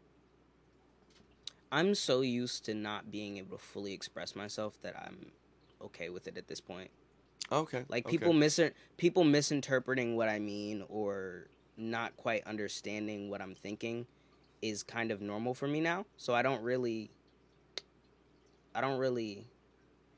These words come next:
Speaker 1: well, not even now. Like, it's always really been kinda normal for me. Like, I don't real-, that, I,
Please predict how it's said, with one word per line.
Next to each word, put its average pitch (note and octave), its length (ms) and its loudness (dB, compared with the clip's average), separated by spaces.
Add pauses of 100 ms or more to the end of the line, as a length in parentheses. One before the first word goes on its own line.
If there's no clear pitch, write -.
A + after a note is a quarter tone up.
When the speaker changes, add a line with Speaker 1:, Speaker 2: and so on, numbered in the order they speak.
(140)
Speaker 1:
well, D#3 140 8
not A#3+ 180 10
even G#3 200 8
now. D3 220 8
Like, B2 120 2
it's D3+ 120 0
always D#3+ 300 8
really D3 260 6
been C3 220 0
kinda A2 260 -4
normal G2+ 320 -8
for - 120 -12
me. F2 220 -14 (720)
Like, G#2 240 0 (120)
I G#2+ 80 -2
don't A2+ 240 -2 (720)
real-, A2+ 300 -4
that, B2 280 2
I, A2+ 140 -4